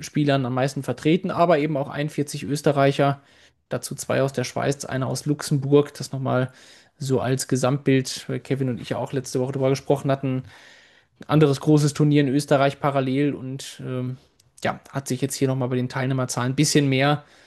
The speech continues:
sogar getan. Wir hatten zwei Events und ja, eigentlich kann man so ein bisschen fast im Doppelpack auch moderieren, weil,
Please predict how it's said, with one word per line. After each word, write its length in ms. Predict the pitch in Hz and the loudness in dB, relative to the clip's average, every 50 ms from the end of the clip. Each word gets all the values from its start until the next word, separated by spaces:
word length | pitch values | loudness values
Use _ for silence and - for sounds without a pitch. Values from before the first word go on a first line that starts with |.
| _ _ _ _ _ _ _ - | _ _ _ _ _ _ _ -8
sogar 440 | 202 151 143 156 156 147 151 147 143 | -4 2 4 6 6 8 6 6 6
getan. 560 | 139 143 143 - 147 143 151 156 165 175 165 - - - _ - - _ _ _ _ _ _ _ _ _ _ _ _ _ _ - | 4 2 2 2 2 2 2 2 2 0 -2 -4 -8 -20 _ -20 -20 _ _ _ _ _ _ _ _ _ _ _ _ _ _ -2
Wir 80 | 143 143 | -2 -2
hatten 140 | 143 165 147 | 0 0 0
zwei 240 | - 160 151 165 156 | 2 4 4 6 6
Events 520 | 160 156 151 151 170 190 185 - - - | 4 4 4 4 6 4 4 2 0 -4
und 580 | - - 170 156 151 151 143 - - - - _ _ _ _ _ _ _ _ - 147 151 | -4 -4 -2 -2 0 -2 -4 -6 -8 -12 -14 _ _ _ _ _ _ _ _ -20 -12 -4
ja, 180 | - 131 135 120 | 0 2 2 4
eigentlich 240 | 110 143 156 151 - | 4 4 2 2 0
kann 160 | - 143 160 | 0 0 2
man 80 | 170 | 2
so 120 | - - 143 | 2 0 -2
ein 60 | 135 | -2
bisschen 320 | - 139 131 - 175 156 | -2 -2 0 2 0 0
fast 300 | - - 151 147 - - | 0 -2 -4 -4 -4 -4
im 340 | 131 139 135 139 139 139 139 - _ _ _ _ _ _ _ _ | -6 -4 -4 -2 -2 -4 -4 -8 _ _ _ _ _ _ _ _
Doppelpack 600 | - 147 151 - 185 156 - - 160 147 - - - | 0 2 4 4 2 2 2 0 -2 -2 -2 -2 0
auch 340 | 117 139 147 - - - - | 2 2 2 0 -2 -6 -4
moderieren, 580 | 143 147 147 147 143 135 135 143 185 185 160 | 0 0 2 2 0 0 0 0 0 0 2
weil, 560 | 127 123 127 131 135 135 131 123 127 131 135 | 0 0 0 0 0 -2 -2 -2 -4 -4 -6